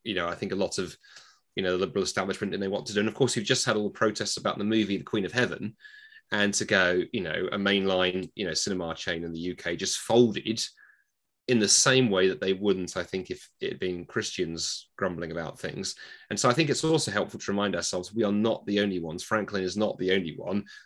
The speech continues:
Evangelical is not the only ones who hold to some of these views. Actually, we have fellow travellers here, um, and it's, but it tends to be just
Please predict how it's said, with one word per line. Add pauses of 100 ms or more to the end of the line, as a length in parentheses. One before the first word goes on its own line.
Evangelical
is
not
the
only
ones
who
hold
to
some
of
these (340)
views.
Actually,
we
have
fellow
travellers (380)
here, (380)
um, (220)
and
it's,
but
it (100)
tends
to
be
just